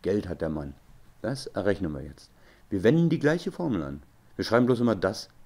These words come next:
entsprechend hin, was wir wissen und was wir nicht wissen. Dafür nehmen wir ein Symbol. Wenn wir wissen, wie viel Geld der haben wollte, dann entspricht das wahrscheinlich dem grundsätzlichen Wert,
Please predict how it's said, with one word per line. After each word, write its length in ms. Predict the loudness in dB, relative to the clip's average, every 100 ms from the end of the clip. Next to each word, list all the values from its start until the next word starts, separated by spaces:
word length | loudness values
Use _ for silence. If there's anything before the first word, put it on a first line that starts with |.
| -20 -20 -20 -20 _ _ -20 -20 -20 -20 -16 -8
entsprechend 560 | -6 -4 -4 -2 -4
hin, 240 | -2 0 0
was 160 | -2
wir 120 | -4
wissen 300 | -4 -4 -6
und 140 | -4 -4
was 120 | -4
wir 80 | -4
nicht 200 | -4 -6
wissen. 220 | -4 -2
Dafür 220 | -2 2
nehmen 160 | 4 4
wir 80 | 4
ein 80 |
Symbol. 500 | 4 0 2 2 2 0 -4 -6 -10 -14 -10 -8 -10 -14 -20 -20 -16 -16 -14 -14 -14 -8
Wenn 140 | -2
wir 80 | 0
wissen, 220 | 0 0
wie 100 | -2
viel 100 | -2
Geld 300 | 2 0 2
der 180 | -2 -2
haben 240 | -4 -4
wollte, 340 | -4 -8 -10 -16 -18 -20 -20 -20 -20 -20 -20 -20 -18 -20 -20 -20 -20 -20 -20 -20 _ _ -20 -20 -20 -20 -20 -14
dann 140 | -12
entspricht 340 | -10 -8 -6
das 120 | -4 -4
wahrscheinlich 380 | -2 -2 -4
dem 160 | -4 -4
grundsätzlichen 720 | -2 -2 -2 -4 -6 -8 -10 -10 -20 -20 -20 -4
Wert, 320 | 0 0